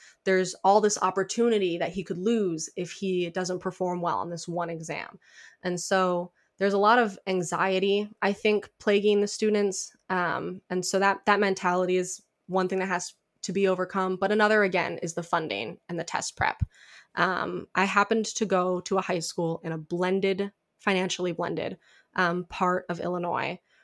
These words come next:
where I was coming from, um, like, lower income housing slash, like, just, like, homes that didn't cost as much to buy. Um,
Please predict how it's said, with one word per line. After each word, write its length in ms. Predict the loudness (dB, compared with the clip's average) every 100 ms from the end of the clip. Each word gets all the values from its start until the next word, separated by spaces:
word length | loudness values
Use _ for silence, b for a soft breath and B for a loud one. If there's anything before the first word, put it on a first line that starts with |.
| _
where 360 | -2 0 0 2
I 120 | 2
was 160 | 2 -2
coming 340 | -2 0 -2
from, 540 | -2 -2 0 0 -4 -2
um, 460 | -2 -2 -4 -8 -12 _ -4
like, 280 | -4 -6 b b b b b _
lower 920 | 2 4 6 6 6 6 6 4 2 -4 -4 2
income 580 | 2 2 2 2 2
housing 640 | 2 4 4 4 0 0 -2
slash, 540 | 2 4 4 2 0
like, 340 | 2 2 0 -8 b -4
just, 200 | 0 4
like, 240 | 2 0 -2
homes 380 | 2 2 4 2
that 100 | 4
didn't 200 | 4 2
cost 340 | 2 2 0
as 120 | 2
much 420 | 2 2 -2 -6
to 100 | -4
buy. 420 | 0 4 4 2 -2 B B B 0
Um, 520 | 2 4 0 -4